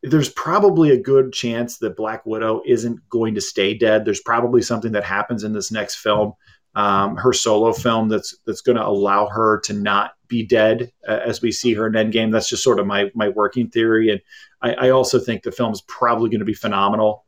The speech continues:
and make a lot of money, which is gonna mean Disney's gonna definitely wanna do another one. Um, a-, and I think with Loki, there's gonna be something that they do with this that allows him to stay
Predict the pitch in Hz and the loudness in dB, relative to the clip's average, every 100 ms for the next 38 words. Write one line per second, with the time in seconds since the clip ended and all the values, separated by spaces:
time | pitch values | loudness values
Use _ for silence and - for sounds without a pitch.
0 | _ 113 117 113 101 101 104 104 104 110 | _ -2 -2 2 4 4 4 2 0 -2
1 | 117 _ _ _ 120 117 110 120 110 110 | -6 _ _ _ -2 0 -2 -2 0 -2
2 | 101 113 113 113 113 101 95 104 127 110 | 2 2 2 0 -2 -2 0 0 0 0
3 | 110 104 110 101 104 101 113 117 117 120 | 0 0 0 0 0 0 0 0 -2 -6
4 | _ _ _ _ 107 107 104 104 104 98 | _ _ _ _ -2 2 2 0 -4 -14
5 | _ _ _ _ _ _ - - - _ | _ _ _ _ _ _ -12 -12 -12 _
6 | 156 147 143 127 214 214 160 - 120 120 | -2 2 2 2 0 2 0 0 2 4
7 | 160 - 110 104 - _ _ _ _ _ | 4 0 -6 -8 -10 _ _ _ _ _
8 | 139 131 - 160 214 165 - 139 143 - | 4 4 4 2 2 0 -4 -2 -2 -2
9 | 131 117 120 107 107 107 101 120 117 104 | 0 0 -2 -4 -4 -4 0 2 2 4
10 | 120 110 101 107 104 101 - 110 101 110 | 4 4 0 0 0 0 -2 0 2 2
11 | 120 - 113 107 101 - - - 104 101 | 0 -2 -4 -2 -4 -4 -4 2 4 4
12 | 101 | 2